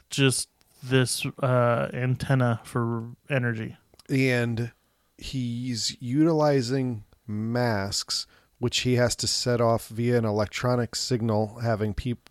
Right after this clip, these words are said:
Speaker 2: kids watch on T V.
Speaker 1: Mm-hmm.
Speaker 2: Uh, and not the masks themselves, but the little chips are what actually does this.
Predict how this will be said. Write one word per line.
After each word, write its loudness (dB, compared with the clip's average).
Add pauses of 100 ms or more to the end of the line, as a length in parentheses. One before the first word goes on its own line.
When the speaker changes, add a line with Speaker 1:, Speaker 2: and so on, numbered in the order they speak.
Speaker 2:
kids 0
watch 2
on -2
T -2
V. -2 (260)
Speaker 1:
Mm-hmm. -4 (840)
Speaker 2:
Uh, 0 (340)
and -2 (180)
not -2
the -2
masks -2
themselves, 2 (1500)
but 0
the 0
little -2
chips 0
are 2
what 4
actually 0
does 0
this. -6